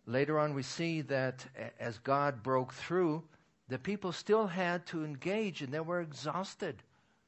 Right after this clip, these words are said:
So somehow there is this relationship between God's work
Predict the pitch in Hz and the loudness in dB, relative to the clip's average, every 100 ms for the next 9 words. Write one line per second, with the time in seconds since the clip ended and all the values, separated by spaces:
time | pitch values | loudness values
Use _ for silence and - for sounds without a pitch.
0 | _ _ _ _ - - 143 - 226 240 | _ _ _ _ -6 -2 0 0 2 2
1 | 254 196 170 151 143 170 170 165 - 156 | 4 6 8 6 6 4 4 2 0 -2
2 | - 147 160 220 226 190 151 156 131 - | -2 0 4 4 2 -4 -4 -2 -2 -6
3 | - - - 143 - 170 170 170 151 - | -20 -10 -4 -2 0 2 2 0 -2 -10
4 | - - - _ _ 110 170 214 226 151 | -20 -20 -20 _ _ 6 8 10 8 6
5 | 120 139 156 190 - | 4 8 10 8 4